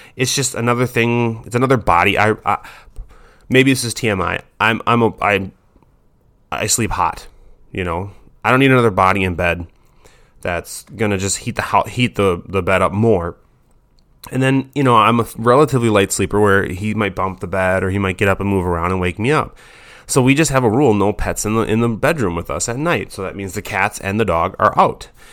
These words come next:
Now, I could, we could leave him on his own, uh, out in the living room, but we choose not to. Part of it, like I said, is because I want him in a safe place that I know when I go to bed at night, I know exactly where my dog is. I know where he's gonna be when I wake up,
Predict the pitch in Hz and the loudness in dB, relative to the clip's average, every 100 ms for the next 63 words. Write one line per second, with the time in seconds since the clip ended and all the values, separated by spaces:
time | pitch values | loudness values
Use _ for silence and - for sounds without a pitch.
0 | - - 135 123 123 127 185 185 160 151 | -20 -6 2 6 6 2 0 0 0 -2
1 | 139 - 139 123 123 104 117 110 104 101 | 0 2 2 2 -2 -2 -2 0 -2 -6
2 | - _ _ - 107 110 95 90 110 117 | -16 _ _ -4 -2 0 -2 -2 -4 -8
3 | - _ - _ - 73 - - 95 101 | -20 _ -20 _ -14 -10 -6 -2 0 0
4 | 95 104 92 87 95 110 131 151 151 151 | 0 -2 -2 -2 -2 -2 -2 0 0 0
5 | 175 147 147 - - - _ _ _ - | -2 0 -2 -4 -10 -12 _ _ _ -4
6 | 143 151 143 143 147 190 131 110 - 113 | 0 2 2 0 -2 -2 0 -2 -4 -4
7 | 131 120 117 - - - - 117 131 135 | 0 0 -2 -6 -10 -16 -4 0 2 4
8 | 139 139 120 - 113 117 - 101 107 - | 4 6 4 2 0 0 0 0 0 -2
9 | 92 104 127 110 107 87 98 123 131 113 | -2 0 2 2 0 0 0 4 4 4
10 | 107 92 87 92 - 92 92 80 78 90 | 2 2 0 -2 -2 -4 -4 -8 -8 -2
11 | 101 - 127 123 120 117 123 139 135 92 | -2 0 0 2 4 4 6 4 2 0
12 | 92 87 90 87 87 82 101 113 113 113 | -2 -2 -2 -4 -6 -4 -2 2 2 2
13 | 110 90 82 | 0 0 -6